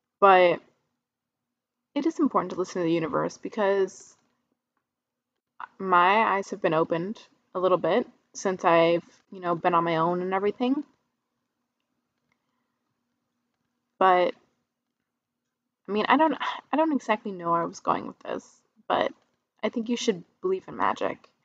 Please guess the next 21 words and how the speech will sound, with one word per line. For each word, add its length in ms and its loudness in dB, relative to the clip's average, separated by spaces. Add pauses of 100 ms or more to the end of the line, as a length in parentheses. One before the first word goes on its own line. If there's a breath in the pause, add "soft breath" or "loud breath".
(720)
because 680 4 (720)
not 340 8
only 260 8
could 280 -6 (240)
amazing 460 0
things 360 -6
happen 480 0
to 180 -8
you 460 -6 (720)
because 480 -6
you 100 -2
chose 360 0
to 100 -6
believe, 400 -2
it's 760 -6
also 220 8
just 200 -8
more 200 2
fun 300 6
that 200 -4
way. 320 -10